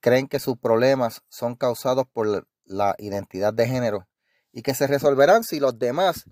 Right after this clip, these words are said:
comienzan a verlos a ellos como miembros del sexo opuesto.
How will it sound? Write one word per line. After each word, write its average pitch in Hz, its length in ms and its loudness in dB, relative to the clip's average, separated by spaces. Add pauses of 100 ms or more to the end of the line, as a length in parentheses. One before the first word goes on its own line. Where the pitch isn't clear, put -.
(140)
comienzan 135 500 -4
a 151 120 4
verlos 156 480 2
a 131 160 0
ellos 139 320 -2
como 110 340 -8 (540)
miembros 135 500 0
del 107 220 -2 (160)
sexo - 340 -4
opuesto. - 460 -4